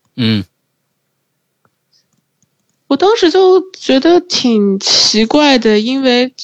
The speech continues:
Speaker 2: 按理来说，跨年这一天，K T V很少有空的包间。
Speaker 1: 嗯。
Speaker 2: 一般都会订满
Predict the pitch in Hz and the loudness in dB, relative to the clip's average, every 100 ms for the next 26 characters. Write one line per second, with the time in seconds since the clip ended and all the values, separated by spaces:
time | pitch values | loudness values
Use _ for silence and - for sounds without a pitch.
0 | - _ - 302 240 196 185 208 - 247 | -20 _ -4 -2 0 -2 -2 -4 -4 -2
1 | 247 254 262 _ - 294 247 208 185 208 | 0 -2 -4 _ -8 -4 -2 0 0 -2
2 | 240 220 - 220 208 220 - 240 240 233 | -2 -2 -2 0 0 0 -2 0 2 2
3 | 233 240 247 - 196 202 254 233 190 202 | 2 2 -2 -2 0 0 0 -2 0 2
4 | 196 170 - - 254 240 190 170 170 - | 2 0 -4 -6 -2 -2 -2 -2 -2 -4
5 | 170 - - - 226 214 104 254 240 254 | -4 -6 -12 -8 -4 -4 -4 -4 -2 0
6 | 254 262 285 302 294 220 - 285 226 208 | -2 0 0 2 0 -2 -2 -4 -2 -4
7 | 185 | -4